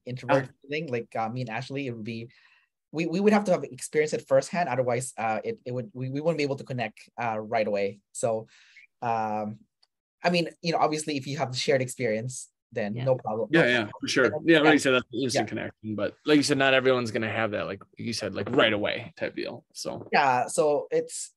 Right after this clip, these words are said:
Speaker 1: it's, it's gonna be different per, uh, per person, uh, basis. But yeah, you definitely have, like,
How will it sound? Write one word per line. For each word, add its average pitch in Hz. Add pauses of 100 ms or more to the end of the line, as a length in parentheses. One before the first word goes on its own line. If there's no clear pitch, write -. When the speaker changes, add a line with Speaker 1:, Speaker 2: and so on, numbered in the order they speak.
(200)
Speaker 1:
it's, -
it's 170
gonna 214
be 196
different 170
per, 123 (180)
uh, 113 (100)
per 113
person, 117
uh, 104
basis. 107
But 120
yeah, 131
you 131
definitely 175
have, 135
like, 113